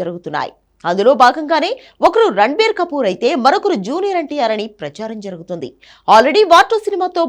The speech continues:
బాలీవుడ్ కు బాగా పరిచయం అయిపోయాడు ఎన్టీఆర్. దానికంటే ముందు ట్రిపుల్ ఆర్ సినిమా అక్కడ సూపర్ హిట్ అయింది. దేవరకు కూడా మంచి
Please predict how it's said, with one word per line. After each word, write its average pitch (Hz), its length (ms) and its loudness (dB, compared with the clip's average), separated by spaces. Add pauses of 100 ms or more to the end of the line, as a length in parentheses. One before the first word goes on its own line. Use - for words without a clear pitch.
బాలీవుడ్ 330 360 0
కు 294 60 -6 (100)
బాగా 269 240 4 (100)
పరిచయం 349 400 -2
అయిపోయాడు 269 420 -6 (160)
ఎన్టీఆర్. 190 420 -4 (460)
దానికంటే 370 520 4
ముందు 302 200 -2 (100)
ట్రిపుల్ 392 300 -4
ఆర్ 349 160 -4
సినిమా 311 280 -2
అక్కడ 262 160 -8 (120)
సూపర్ 359 340 -8
హిట్ 233 220 -8
అయింది. 147 260 -10 (480)
దేవరకు 359 420 4
కూడా 349 160 4 (160)
మంచి 381 200 0